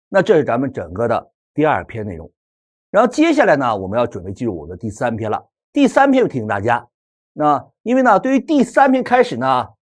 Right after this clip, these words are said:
咱们整体来说啊，开始进入了新的一个层次了，对吧？因为开始到计划审议工作了，计划审议工作，那么该考虑什么？简答题、主观题的出现，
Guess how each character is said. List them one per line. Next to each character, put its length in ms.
咱 140
们 160
整 340
体 200
来 180
说 180
啊， 280
开 140
始 80
进 180
入 60
了 100
新 280
的 100
一 60
个 100
层 220
次 120
了， 140
对 100
吧？ 320
因 80
为 80
开 140
始 40
到 140
计 180
划 120
审 120
议 60
工 160
作 140
了， 120
计 300
划 160
审 140
议 60
工 140
作， 360
那 120
么 180
该 160
考 180
虑 120
什 60
么？ 140
简 180
答 200
题、 160
主 80
观 120
题 120
的 100
出 220
现， 280